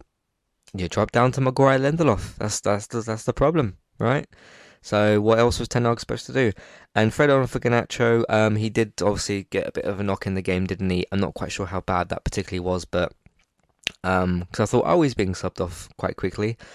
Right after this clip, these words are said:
Um, I think he picked up a bit of an injury, didn't he? And I think he tried to run it off somewhat, but, uh, you know, maybe there was communication that he wasn't quite, uh,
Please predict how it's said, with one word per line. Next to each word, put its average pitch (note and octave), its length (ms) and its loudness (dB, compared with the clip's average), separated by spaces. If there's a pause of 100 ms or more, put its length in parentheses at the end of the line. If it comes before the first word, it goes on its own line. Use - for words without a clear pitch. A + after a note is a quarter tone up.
(420)
Um, G2 320 4
I G2 60 0
think A#2 200 -2
he G#2+ 60 -8
picked - 240 -2
up F2+ 120 -4
a E2+ 40 -8
bit - 140 2
of F2 100 -2
an F2+ 100 0
injury, F2+ 280 0
didn't F2 280 -2
he? E2+ 180 -4 (140)
And F#2+ 300 2
I - 60 -2
think C#3+ 200 -2
he C3+ 80 -6
tried B2 260 2
to A2+ 80 -4
run G2+ 220 2
it - 80 -2
off F#2 220 0
somewhat, F2+ 440 -2 (640)
but, F#2 380 0
uh, F2 460 0 (520)
you F2 120 -4
know, D#2+ 220 -4
maybe F2+ 200 -2
there F2+ 100 0
was E2+ 80 -4
communication F2+ 840 -2
that E2+ 240 -4
he F#2 180 -6
wasn't F2+ 380 -6
quite, - 300 -8
uh, F2+ 180 -4